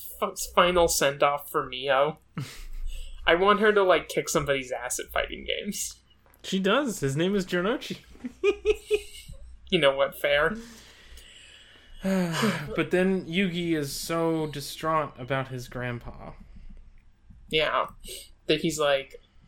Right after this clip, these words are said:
Speaker 1: "Guys, I, I kind of don't, I don't have the confidence that I can go to Kaiba's death theme park and beat him in games."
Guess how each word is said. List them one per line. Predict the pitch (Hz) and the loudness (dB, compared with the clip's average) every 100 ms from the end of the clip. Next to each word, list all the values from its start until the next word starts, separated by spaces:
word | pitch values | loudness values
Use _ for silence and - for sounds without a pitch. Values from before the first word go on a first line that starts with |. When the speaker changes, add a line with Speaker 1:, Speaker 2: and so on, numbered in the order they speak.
| - | 2
Speaker 1:
"Guys, | 202 208 202 | 6 6 6
I, | 190 190 | 4 4
I | 185 | 0
kind | 190 - 208 214 | 0 -2 -2 -2
of | 208 | 0
don't, | 196 196 185 - | 2 2 0 0
I | 180 185 | -2 2
don't | 190 202 | 2 2
have | 208 | 0
the | 180 | 0
confidence | - 170 170 - 156 147 151 | 2 2 2 -2 -6 -6 -4
that | 165 | -2
I | 147 | -2
can | 143 156 | -2 0
go | 156 160 | 4 4
to | |
Kaiba's | 156 - 156 151 143 | 2 -2 0 0 -2
death | - 139 143 - | 2 2 2 -2
theme | 143 131 139 | -10 -10 -4
park | 143 - - | 0 0 -4
and | 156 143 | -8 -8
beat | 135 147 | -6 -6
him | 139 | -8
in | 135 131 | -10 -2
games." | 131 131 95 - - - | 0 0 -2 -6 -8 -8